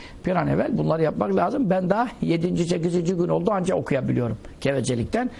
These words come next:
Sıra buraya anca geldi. Ama, e, yani bundan sonrasını tutalım, yakalayalım.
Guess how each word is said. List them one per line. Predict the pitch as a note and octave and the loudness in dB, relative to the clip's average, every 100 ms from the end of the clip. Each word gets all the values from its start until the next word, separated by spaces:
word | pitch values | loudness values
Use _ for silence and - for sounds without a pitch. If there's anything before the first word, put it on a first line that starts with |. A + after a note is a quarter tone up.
| - | -10
Sıra | - D#3+ E3+ | -2 0 0
buraya | D#3 F3+ | 2 2
anca | E3+ D3 | 2 0
geldi. | C3+ B2 A2 A2 - - - - | 0 0 0 -2 -6 -14 -18 -8
Ama, | - F3+ G#3+ G#3 - - - - | -2 0 0 -4 -14 -18 -8 -2
e, | C#3+ | 0
yani | D3 D3+ D3+ E3 D#3 | 2 2 2 2 0
bundan | E3+ F#3+ | 0 0
sonrasını | E3+ D#3+ D3 G#3+ | 0 0 0 -2
tutalım, | - - D3+ F#3 | -4 -4 0 0
yakalayalım. | D3 C#3+ C3+ A#2+ | 0 0 0 0